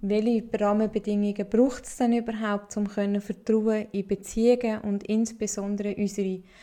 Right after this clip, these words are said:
Vertrau-, Vertrauenswürdigkeit zu bewerten oder zu verbessern? Es gibt so eine Vertrauensgleichung,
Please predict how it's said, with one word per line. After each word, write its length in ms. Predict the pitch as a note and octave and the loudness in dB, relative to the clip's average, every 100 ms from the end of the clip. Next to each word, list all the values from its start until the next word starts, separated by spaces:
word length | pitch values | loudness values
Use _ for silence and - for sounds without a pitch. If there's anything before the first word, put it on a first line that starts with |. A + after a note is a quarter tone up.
| - | -20
Vertrau-, 500 | - F3+ - B3+ C#4 C4+ - | -12 -10 -2 0 0 -2 -4
Vertrauenswürdigkeit 1400 | A#3+ A#3+ B3+ B3+ B3 G#3+ A#3+ B3 B3 A#3+ - G3+ G#3 G#3 | 0 4 4 4 2 2 2 2 -4 -6 -6 -4 -4 -6
zu 80 | - | -8
bewerten 640 | G3+ G3 G3 A3+ - G#3 | -6 -4 -4 -4 -4 -2
oder 280 | G3 G3 G3+ - _ | -4 -4 -8 -8 _
zu 140 | - | -10
verbessern? 600 | - F3+ G3 - A#3+ B3+ D#4+ - - - - - - _ | -8 -4 -4 -2 -2 -2 -4 -14 -20 -20 -20 -20 -20 _
Es 280 | A3+ A3+ - | -2 -2 0
gibt 300 | A#3 A#3 - G#3+ | -2 -2 -8 -6
so 120 | - | -2
eine 260 | G#3 G3+ G3+ - _ | -2 -2 -4 -10 _
Vertrauensgleichung, 1300 | - G3+ - A3 A#3 A#3 A#3 - A#3 A3+ - C4 | -16 -6 2 4 4 4 0 -4 2 4 4 0